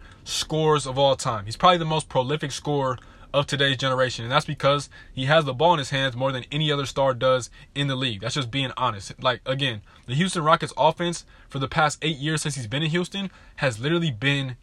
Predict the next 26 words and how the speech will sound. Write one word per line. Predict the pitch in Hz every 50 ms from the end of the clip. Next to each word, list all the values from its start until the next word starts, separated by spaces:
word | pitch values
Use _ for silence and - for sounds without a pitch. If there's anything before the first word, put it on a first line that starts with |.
| - 107
give | 104 131 156 175 175 160 135
James | - - 143 151 151 143
Harden | - 147 147 156
the | 165 156
ball | 135 131 123 120 120 117 113 - - - - - 127
and | 123 123
let | 135 147 147
him | 151 143 123
try | - - 147 143 147
and | 143
get | 135 143 135
a | 127
bucket. | 120 131 131 117 - 113 104
And, | 110 123 123 117 - - -
and | 139 135 131 -
if | 175 208 208 -
he | 220 190
somehow | 175 - 208 196 180 190 175 156
does | 135 165 180 170
get | 156 170 151 -
stopped, | - 175 190 196 - - -
which | 135 143 156
is | 131 127
a | 117
rarity | 113 131 156 175 175 180 180
because | 165 147 - - 135 127 123 113 -